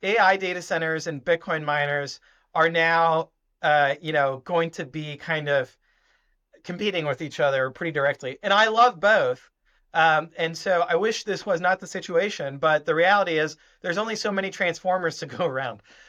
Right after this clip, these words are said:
There's only so many, you know, hundreds of megawatts to go around. And i-, in the short term, in the medium and long term, right, humanity can do anything. But, um, in, in the short term, I think we're gonna start seeing articles,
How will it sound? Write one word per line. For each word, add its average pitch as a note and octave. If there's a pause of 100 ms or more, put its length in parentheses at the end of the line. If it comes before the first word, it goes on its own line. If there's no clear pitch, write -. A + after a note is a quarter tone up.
There's F3+
only A3
so G3+
many, F#3
you F3
know, D#3+
hundreds E3+
of D#3
megawatts D3
to D3+
go C#3+
around. B2+ (480)
And E3
i-, F#3+
in F#3+
the F#3+
short A#3
term, A#2+ (240)
in G3
the A3+
medium C#4
and F3
long A3+
term, D#3
right, D#3+
humanity G3
can D3
do D#3
anything. C3
But, D#3 (380)
um, C#3+ (140)
in, D#3+
in D#3
the D3
short G3
term, C#3 (300)
I C#3
think E3
we're E3+
gonna E3
start D#3+
seeing D#3
articles, D3